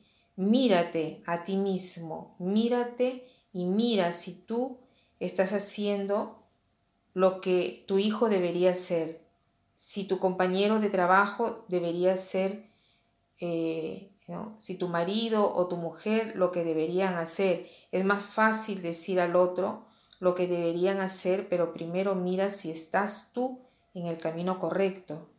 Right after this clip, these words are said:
Y por último, quiero contar, eh, eh, lo que sucedió en la historia de Gandhi. Había una señora con un hijo muy inquieto, nervioso,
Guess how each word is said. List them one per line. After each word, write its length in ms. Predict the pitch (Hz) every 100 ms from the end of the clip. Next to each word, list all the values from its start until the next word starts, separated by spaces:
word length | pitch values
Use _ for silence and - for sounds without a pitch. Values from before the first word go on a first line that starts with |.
| _ _ _ _
Y 100 | -
por 160 | 185 196
último, 520 | 220 220 240 233 285
quiero 260 | - 202 202
contar, 720 | 196 175 190 190 196 - - -
eh, 720 | 180 175 170 175 170 185 - -
eh, 300 | 175 165 -
lo 160 | 180 180
que 100 | 180
sucedió 520 | 185 - 170 190 196
en 160 | 202 185
la 60 |
historia 420 | 170 - 180 175
de 100 | 165
Gandhi. 600 | 165 165 165 160 170 170 - _ _ _ _ _ -
Había 320 | 180 190 214
una 180 | 220 220
señora 760 | 220 208 196 170 165 214 220 - _ _ _ _ - _ _ _
con 180 | - 190
un 160 | 196 208
hijo 360 | 190 - 196
muy 260 | 185 190 220
inquieto, 920 | 214 190 - 185 175 175 156 165 - _ _ _ _
nervioso, 920 | 175 175 165 170 175 165 - 160 160